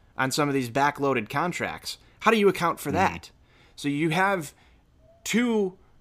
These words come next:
Speaker 1: polar opposite, uh, sides of the situation here. You've got teams that have expiring contracts that now may extend a year further,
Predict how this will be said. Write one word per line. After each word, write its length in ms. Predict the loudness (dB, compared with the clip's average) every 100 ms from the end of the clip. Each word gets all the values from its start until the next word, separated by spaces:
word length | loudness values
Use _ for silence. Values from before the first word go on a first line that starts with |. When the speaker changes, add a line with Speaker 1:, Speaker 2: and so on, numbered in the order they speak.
| _ _
Speaker 1:
polar 440 | -10 4 8 8 8
opposite, 680 | 6 4 -4 -6 -8 -8 -6
uh, 200 | -4 -4 -8
sides 500 | -10 0 2 2 0
of 60 |
the 60 | -4
situation 640 | -4 -2 0 0 0 -2
here. 240 | -6 -10 -12 -20 -20 -8
You've 200 | -6 -2
got 280 | 0 0 -2
teams 300 | -2 -2 0
that 100 | -2
have 420 | -2 -2 -4 -8
expiring 580 | -10 -8 -2 0 0 -4
contracts 640 | -2 -2 -2 -2 -2 -4 -8
that 140 | -4
now 240 | 2 4
may 240 | 4 0 -2
extend 500 | -4 -6 -2 0 0
a 60 |
year 260 | -4 -4 -6
further, 560 | -4 0 0 0 -4